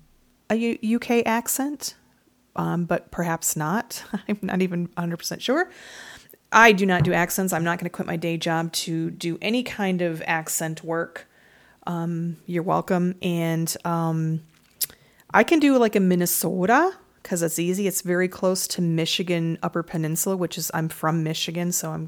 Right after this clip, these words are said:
familiar with that U P, but I'll just stop there because, you know, my alternative was I was gonna s-, sing an Adele song,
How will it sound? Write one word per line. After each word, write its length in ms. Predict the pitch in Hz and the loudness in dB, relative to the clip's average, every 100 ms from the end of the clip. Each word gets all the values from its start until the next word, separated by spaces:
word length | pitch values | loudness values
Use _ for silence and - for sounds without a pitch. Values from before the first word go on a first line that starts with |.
| - | -12
familiar 400 | - 165 156 160 | -8 -6 -4 -4
with 100 | 156 | -4
that 160 | 160 - | -6 -8
U 140 | 156 | -10
P, 180 | - 151 | -10 -12
but 220 | 151 147 - - - - - - - - - - - - _ | -10 -12 -12 -20 -20 -20 -20 -20 -20 -20 -20 -20 -20 -20 _
I'll 100 | 320 | 2
just 160 | 277 - | 2 0
stop 360 | - 147 151 | -2 -2 -2
there 260 | - 170 170 | 0 4 2
because, 460 | - - 165 160 233 | 2 -2 -2 0 4
you 80 | |
know, 340 | 240 247 247 - - | 6 6 6 2 -2
my 200 | 196 202 | 4 4
alternative 600 | 202 208 - 226 247 254 | 6 2 4 2 4 2
was 160 | 226 220 | 2 0
I 60 | 202 | 0
was 140 | 190 | 0
gonna 280 | 196 185 175 | 2 2 2
s-, 80 | - | 2
sing 540 | - - - 180 175 | 2 2 2 2 2
an 80 | 170 | 2
Adele 360 | 165 170 208 | 2 4 4
song, 600 | 277 - 160 170 165 190 | 4 0 0 -4 -4 -4